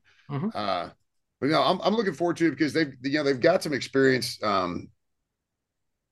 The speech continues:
Speaker 2: you know, like Julie Cottrell, obviously Emily Kennedy, uh, Rylan Wiggins.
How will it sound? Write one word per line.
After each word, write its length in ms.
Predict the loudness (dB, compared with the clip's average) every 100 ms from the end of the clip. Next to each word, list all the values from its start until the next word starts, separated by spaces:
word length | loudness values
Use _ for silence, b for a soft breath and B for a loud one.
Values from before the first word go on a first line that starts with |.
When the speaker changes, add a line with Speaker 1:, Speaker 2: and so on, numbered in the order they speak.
| _
Speaker 2:
you 120 | -4 -2
know, 160 | 0
like 100 | -2
Julie 240 | 0 2 4
Cottrell, 460 | 4 2 2 2
obviously 320 | 2 0 -4
Emily 160 | -4 -4
Kennedy, 440 | -6 -6 -4 -4
uh, 140 | -4 -2
Rylan 300 | 0 -2 -2
Wiggins. 500 | -4 -4 -6 -8